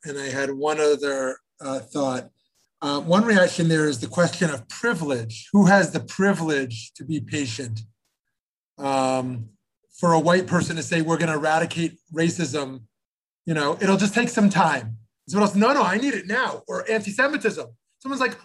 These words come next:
"Oh," if a Christian says, "We're gonna, it's gonna, it's gonna take some time. Be patient on anti-Semitism going away," right? Or in the Israeli-Palestinian conflict, as you may have heard during the session, the con-, the ceasefire was reached. Um, and, you know, who, what is it, who, who, who can be patient and who can't?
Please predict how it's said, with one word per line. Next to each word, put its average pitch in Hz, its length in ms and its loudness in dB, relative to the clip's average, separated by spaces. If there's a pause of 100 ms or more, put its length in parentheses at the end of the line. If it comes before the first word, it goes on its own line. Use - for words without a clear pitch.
(140)
"Oh," 226 320 4
if 220 180 2
a 226 60 2
Christian 262 400 -4
says, 208 220 0
"We're 285 100 -6
gonna, 294 280 -2 (160)
it's 269 140 -4
gonna, 349 140 -4
it's 339 80 -10
gonna 330 160 -8
take 277 160 -6
some 277 120 -6
time. 220 220 0
Be 285 180 2
patient 254 600 -4
on 175 180 -2
anti-Semitism 185 720 -4
going 165 220 -2
away," 147 340 -2
right? 165 220 -4 (500)
Or 226 120 8
in 233 60 6
the 226 80 4
Israeli-Palestinian 226 1040 2
conflict, 196 400 -4
as 185 140 -2
you 180 60 0
may 185 120 2
have 190 140 0
heard 190 200 0 (240)
during 196 220 2
the 185 80 -4
session, 180 360 -6
the 165 80 -6
con-, 170 280 -4 (200)
the - 80 -10
ceasefire 175 480 0
was 147 160 -6
reached. 170 360 -8 (420)
Um, 156 480 -8 (380)
and, 170 520 -2
you 202 80 0
know, 196 120 2
who, 240 340 -4
what 220 180 2
is 220 100 2
it, - 100 -10
who, 220 580 -2
who, 254 300 2
who 269 140 6
can 269 160 2
be 247 100 4
patient 170 500 2
and 151 100 -10
who 175 100 -6
can't? 139 260 -10